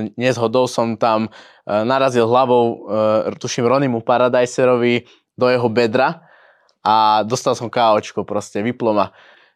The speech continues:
Takže vôbec som si nepamätal, hodinu som mal úplne výpadok, že pamäte, nič som, nič som nevedel o sebe, ani že čo robím vlastne v Bratislave, jak som sa tam dostal. Takže som potom išiel na vyšetrenie a mal som otraz mozgu. No a vlastne za dva týždne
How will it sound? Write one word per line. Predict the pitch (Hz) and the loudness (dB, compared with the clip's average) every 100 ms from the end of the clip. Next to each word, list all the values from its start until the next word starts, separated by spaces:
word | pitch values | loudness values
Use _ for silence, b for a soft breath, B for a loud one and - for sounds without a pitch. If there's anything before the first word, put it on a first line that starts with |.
| - | -4
Takže | 110 107 110 113 110 | 0 0 0 0 2
vôbec | 139 139 | 2 0
som | - 135 | 0 -4
si | - | -4
nepamätal, | 127 139 135 131 127 117 | -2 0 0 0 2 2
hodinu | 139 131 127 | 2 0 -4
som | 127 120 | -2 0
mal | 110 | 2
úplne | 120 131 127 107 | 0 -2 -2 -2
výpadok, | 120 127 117 117 | -2 -2 2 2
že | 117 110 107 92 120 | 2 0 0 -2 -4
pamäte, | 135 139 139 143 131 B B - | -2 0 0 0 0 B B -12
nič | 135 | -6
som, | - 117 117 - | -2 -2 -4 -8
nič | 101 123 139 | -8 -8 -4
som | 117 | -2
nevedel | 123 135 147 151 | 2 2 4 2
o | 151 | 2
sebe, | 165 151 143 | 0 2 2
ani | 135 139 | 2 -2
že | 127 | -2
čo | 147 131 | 0 0
robím | 120 120 | 0 0
vlastne | 120 123 - | -2 -2 -4
v | 101 | -2
Bratislave, | 113 127 - 123 | -2 -2 0 2
jak | 117 117 | 2 0
som | 131 | -6
sa | - | -6
tam | - 110 | -4 0
dostal. | 123 - 156 156 156 B B B | 0 0 2 2 0 B B B
Takže | 123 123 | -2 -2
som | 139 | -2
potom | 127 131 | -4 0
išiel | 143 - 123 | -2 0 -2
na | 131 | -2
vyšetrenie | 139 143 - 139 | -2 -2 0 0
a | 123 | 2
mal | 131 | 2
som | 131 131 | 0 -2
otraz | 143 135 110 | 0 0 0
mozgu. | 123 139 165 185 - b b b b b b - | 0 0 0 0 -2 b b b b b b -8
No | 117 123 123 | 0 2 4
a | 123 120 117 117 | 4 4 2 2
vlastne | 127 131 127 | 2 0 -2
za | 123 135 | 0 0
dva | 131 | 0
týždne | - 127 135 127 123 - | -2 -4 0 2 0 -2